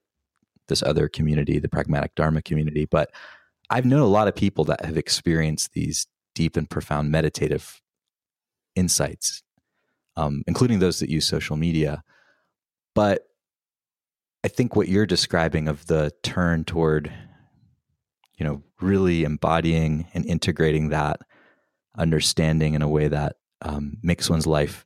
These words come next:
significantly different, how, how you live and, uh, serving, and, uh, you know, that, that seems to be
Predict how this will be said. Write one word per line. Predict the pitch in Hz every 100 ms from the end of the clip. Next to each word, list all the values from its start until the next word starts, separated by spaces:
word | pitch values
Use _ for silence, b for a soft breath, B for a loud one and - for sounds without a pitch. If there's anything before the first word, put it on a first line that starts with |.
| -
significantly | 82 82 85 - - 78
different, | 71 71 - 78
how, | 76 76
how | - 76
you | 76 76
live | 73 73
and, | 78 - -
uh, | - - -
serving, | - 82 76 78 73
and, | 78 73 71 _ b b b b b b b b
uh, | - -
you | 95
know, |
that, | 87 107
that | 117 120
seems | - 110 95 -
to | 82
be | 85 80 76